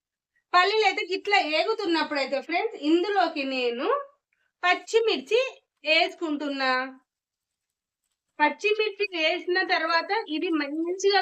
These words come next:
వేగితే మంచిగా మనము అటుకులలో పెట్టుకొని తింటే ఉంటది నా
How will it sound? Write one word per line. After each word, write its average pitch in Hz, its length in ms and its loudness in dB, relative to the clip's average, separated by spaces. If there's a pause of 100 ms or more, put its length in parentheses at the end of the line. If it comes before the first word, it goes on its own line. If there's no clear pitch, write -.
వేగితే 302 600 2 (180)
మంచిగా 311 460 0
మనము 302 380 0 (460)
అటుకులలో 349 760 2 (200)
పెట్టుకొని 370 640 -2
తింటే 320 460 4 (120)
ఉంటది 320 580 -2 (400)
నా 294 160 0